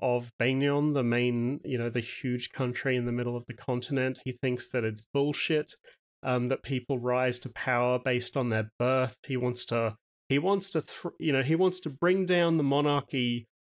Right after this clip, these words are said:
and create class revolution where only the strong survive, right? He's a social Darwinist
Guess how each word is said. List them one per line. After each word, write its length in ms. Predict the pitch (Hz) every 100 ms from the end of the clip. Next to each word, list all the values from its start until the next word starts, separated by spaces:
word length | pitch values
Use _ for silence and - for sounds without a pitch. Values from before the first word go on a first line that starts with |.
| -
and 280 | 135 123 117
create 440 | - 147 151 -
class 520 | - - 143 147 -
revolution 720 | 151 139 135 123 123 - 127 120
where 180 | 117
only 300 | 131 127 131
the 120 | 120 127
strong 500 | - - 139 123 117
survive, 580 | 135 113 110 107 107
right? 240 | 107 120 135
He's 200 | 123 123
a 60 |
social 540 | 113 - 175 170 165 151
Darwinist 760 | 127 131 127 127 120 113 -